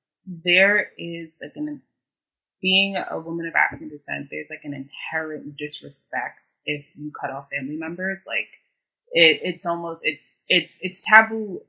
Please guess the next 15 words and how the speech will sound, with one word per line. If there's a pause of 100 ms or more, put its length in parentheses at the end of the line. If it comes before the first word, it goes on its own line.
in,
in
many
communities,
but
it's
almost
as
if
because, (260)
you
know, (200)
the
mother,
the,